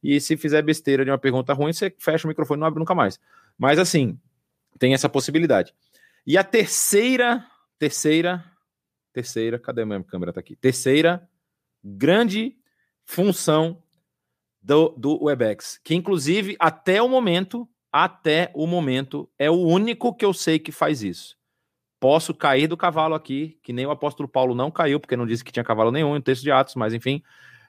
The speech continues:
é, isso aí vocês pesquisam depois. É, posso m-,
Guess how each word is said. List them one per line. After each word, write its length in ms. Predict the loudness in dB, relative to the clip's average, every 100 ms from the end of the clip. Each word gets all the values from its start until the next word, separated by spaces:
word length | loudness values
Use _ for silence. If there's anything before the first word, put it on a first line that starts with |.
| _
é, 200 | 2 2
isso 160 | 2 0
aí 60 |
vocês 180 | 0 -2
pesquisam 380 | -2 -2 -2 -2
depois. 360 | 2 2 2 -6 -20 -20 -2
É, 760 | 2 4 4 2 2 0 -2 -8 _ _ _ _ _ _ _
posso 340 | 0 0 0
m-, 340 | -2 -2 -4